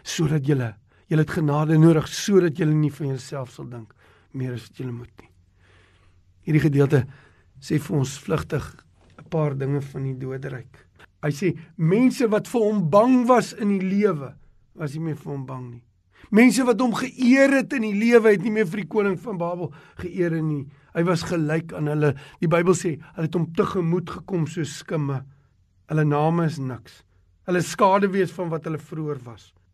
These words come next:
Waarvoor was hulle so bang vir hom? Jy sien wat, wat hier gebeur, is die Bybel beskryf dat hierdie magtige man se, se matras raak wurms en sy kombers raak maaiers.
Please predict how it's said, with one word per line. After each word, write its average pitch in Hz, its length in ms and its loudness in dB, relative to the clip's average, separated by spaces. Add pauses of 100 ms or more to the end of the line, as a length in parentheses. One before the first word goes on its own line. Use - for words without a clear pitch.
(280)
Waarvoor 151 380 2
was 170 180 0
hulle 180 140 -4
so 175 160 -6
bang 156 200 -4
vir - 200 -18
hom? - 40 -20 (460)
Jy 135 140 -6
sien 165 260 2
wat, 165 340 0 (460)
wat 147 180 0
hier 156 220 0
gebeur, 160 540 -2 (580)
is 123 80 -10
die 151 80 -4
Bybel 160 320 4
beskryf 165 560 0 (320)
dat 156 160 -2
hierdie 190 300 4 (100)
magtige 214 720 6
man 185 280 2
se, 170 240 -4 (280)
se 185 160 -4
matras 165 520 -2 (280)
raak 147 320 -4
wurms 135 400 -6 (640)
en 127 80 -2
sy 139 160 -8
kombers 135 480 -4
raak 131 240 -8
maaiers. 113 540 -10